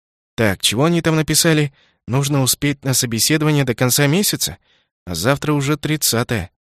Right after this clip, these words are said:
Я уже слышал, что в наследии можно зарабатывать реальные деньги. Для этого есть множество способов, объединяет которые одно. Деньги ты получаешь, конечно, не от корпорации, а от других игроков.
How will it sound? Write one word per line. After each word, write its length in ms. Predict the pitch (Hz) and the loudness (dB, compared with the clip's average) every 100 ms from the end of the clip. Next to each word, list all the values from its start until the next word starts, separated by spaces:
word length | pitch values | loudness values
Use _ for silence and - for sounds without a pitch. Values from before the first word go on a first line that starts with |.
| _ _ _ _ | _ _ _ _
Я 200 | 101 196 | 0 2
уже 200 | 196 185 | 4 2
слышал, 480 | - 208 220 151 110 | 4 2 2 0 -2
что 260 | - 123 | -2 -2
в 60 | 110 | 0
наследии 480 | 113 107 165 156 131 | 0 2 0 0 2
можно 360 | 113 123 127 | 2 2 0
зарабатывать 580 | 120 117 110 135 135 123 | 2 2 2 2 2 0
реальные 440 | 113 110 110 123 143 | 2 2 2 0 0
деньги. 400 | 147 98 - - _ - | 0 -2 -6 -20 _ -8
Для 180 | 101 165 | 0 2
этого 160 | 180 | 2
есть 300 | 160 147 139 | 2 2 0
множество 480 | 139 156 131 101 101 | 2 2 2 0 -4
способов, 500 | 95 180 185 101 85 | -2 0 0 -2 -6
объединяет 600 | 90 98 98 113 165 165 | -8 -6 -2 2 2 0
которые 460 | - 123 135 139 120 | -2 0 2 2 2
одно. 340 | 113 147 127 _ _ _ _ 90 | 2 -2 -2 _ _ _ _ -4
Деньги 320 | 127 190 185 | 0 2 2
ты 120 | 170 | 0
получаешь, 520 | 151 143 135 165 147 | 2 2 2 2 2
конечно, 420 | 156 143 147 - | 2 2 2 2
не 180 | 131 135 | 0 2
от 100 | 127 | 0
корпорации, 800 | - 117 123 156 190 - 90 76 | -2 0 2 2 2 0 -4 -6
а 180 | 76 101 | -4 -4
от 120 | 95 | -4
других 400 | 104 117 151 139 | -6 -4 -4 -6
игроков. 520 | 113 110 117 175 - | -4 -2 0 -2 -4